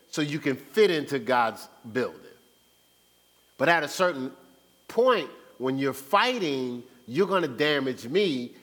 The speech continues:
and everybody I'm associated with. So now at this point, I'm not mad at you still. I'm available whenever you want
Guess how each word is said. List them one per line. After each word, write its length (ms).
and 140
everybody 640
I'm 180
associated 800
with. 100
So 260
now 380
at 160
this 180
point, 460
I'm 200
not 220
mad 260
at 160
you 120
still. 560
I'm 180
available 800
whenever 320
you 220
want 320